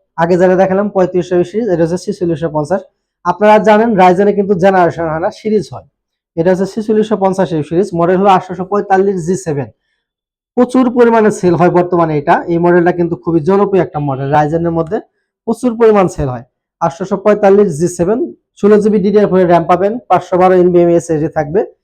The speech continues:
এইট জিবি শেয়ার গ্রাফিক্স থাকবে, পাঁচশো বারো এমবি থাকবে ডেডিকেটেড।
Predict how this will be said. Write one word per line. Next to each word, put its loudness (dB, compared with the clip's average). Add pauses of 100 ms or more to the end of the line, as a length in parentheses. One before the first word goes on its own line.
(200)
এইট 2
জিবি 0
শেয়ার 2
গ্রাফিক্স 0
থাকবে, -2
পাঁচশো -2
বারো 2
এমবি 0
থাকবে -4
ডেডিকেটেড। -2